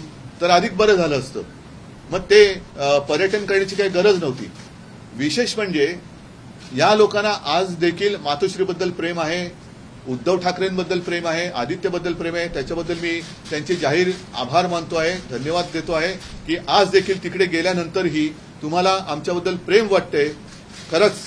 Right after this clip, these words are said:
धन्य झालो. पण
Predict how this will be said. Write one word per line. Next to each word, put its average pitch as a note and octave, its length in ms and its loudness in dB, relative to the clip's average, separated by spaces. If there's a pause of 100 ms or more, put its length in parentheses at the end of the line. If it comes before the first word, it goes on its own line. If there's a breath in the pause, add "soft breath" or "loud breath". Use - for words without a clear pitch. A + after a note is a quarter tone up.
(1000)
धन्य G3+ 300 2
झालो. D3 220 2 (1300)
पण F#3+ 300 4